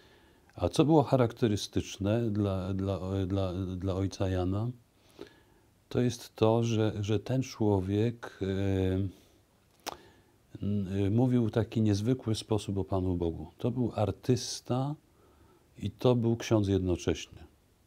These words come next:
Ja pamiętam jego kazania, to, to były kazania przepiękne, bo mówił w sposób taki bezpośredni. E, mówił w taki sposób, że, no, ja rzeczywiście coś we mnie się głębokiego uruchamiało,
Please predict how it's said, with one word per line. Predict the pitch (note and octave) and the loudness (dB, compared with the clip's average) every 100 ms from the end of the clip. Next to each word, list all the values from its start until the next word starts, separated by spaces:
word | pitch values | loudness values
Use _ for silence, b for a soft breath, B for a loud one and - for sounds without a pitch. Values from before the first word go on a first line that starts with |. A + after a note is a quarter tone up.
| _ _ B B B B | _ _ B B B B
Ja | - G2 | -4 0
pamiętam | A2+ B2+ C3 B2 A#2 | 2 4 4 4 4
jego | G#2+ G#2 | 2 0
kazania, | - F#2 F#2 F#2+ G2+ G2+ G#2 G2 | 0 0 2 2 2 0 -2 -4
to, | G2 F#2+ F2+ | -4 -4 -4
to | - | -6
były | G2 A2+ | -2 -2
kazania | G2 G2+ F#2+ A2 A2+ G#2 G2+ - B B B B | -2 -2 0 0 0 -2 -4 -8 B B B B
przepiękne, | - A2+ C#3 A#2+ F#2+ - E2+ D#2+ F2 | -6 -4 2 2 2 -2 -10 -8 -6
bo | F2+ F#2 - b b b - - | -4 -4 -6 b b b -18 -8
mówił | F2+ G#2 A2+ A#2 | -2 0 2 0
w | G2+ | -2
sposób | - A2+ - - | -4 -6 -4 -6
taki | G2+ - | -6 -4
bezpośredni. | G#2 G#2 - - - F#2+ E2+ F2 G2 A2+ - _ _ _ - B B B B | -2 -2 -4 -12 -2 0 0 0 0 -2 -8 _ _ _ -20 B B B B
E, | - F#2 F#2 F#2 | -6 -2 0 0
mówił | G2 A#2+ C3+ A#2+ A2+ A2+ G#2 G#2 G#2 | 2 2 2 2 2 2 2 2 0
w | F#2 | -2
taki | - G#2+ - A2+ | -2 -4 -2 -4
sposób, | - - A2+ A2+ - A2+ G#2+ | -4 -4 -2 -2 -4 -4 -2
że, | G#2+ G2+ G2+ G2 G2 G#2 b b b b b - | -2 0 0 0 0 -4 b b b b b -4
no, | G2+ | 0
ja | G#2+ A2+ | 2 2
rzeczywiście | A2+ A#2+ - A2 | 0 -2 -2 0
coś | G#2+ | 0
we | G#2 A2+ | 0 0
mnie | G#2 | 0
się | - | -2
głębokiego | G2 G#2 G2 G2+ - G#2+ G#2 | -2 0 0 -2 -2 0 0
uruchamiało, | G2+ G2 - G2 G2 F#2+ G2 B2 | 0 -2 -2 -2 0 0 0 0